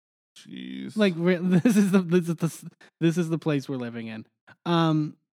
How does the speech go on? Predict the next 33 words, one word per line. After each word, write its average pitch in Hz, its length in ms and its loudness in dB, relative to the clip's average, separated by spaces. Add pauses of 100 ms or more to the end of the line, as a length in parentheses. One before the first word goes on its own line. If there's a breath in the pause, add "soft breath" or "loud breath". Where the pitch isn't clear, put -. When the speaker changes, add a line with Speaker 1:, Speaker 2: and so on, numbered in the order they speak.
(240)
Speaker 2:
uh, 147 360 0 (420)
and 175 200 4
then 180 180 2
there's 185 260 4
also 196 400 0
there, 165 320 -2
I 175 100 -2
guess 180 200 -2
there's 190 200 0
all 170 140 -2
these 165 180 0
reports 151 420 -6
coming 139 300 -4
out 131 200 -6
that 131 120 -10
Louis 139 580 -2 (480)
got 151 200 0
into 135 280 -4
a 123 40 -4
fight 170 560 -2
with 139 240 -4
Dina's 180 380 2
husband, 117 640 -8 (500)
and 151 300 2
because 180 420 0
of 170 120 2
that, 147 220 0
Dina's 147 360 0
not 131 160 -6
coming 131 260 -4
to - 100 -8
the 117 120 -8
wedding 113 540 -12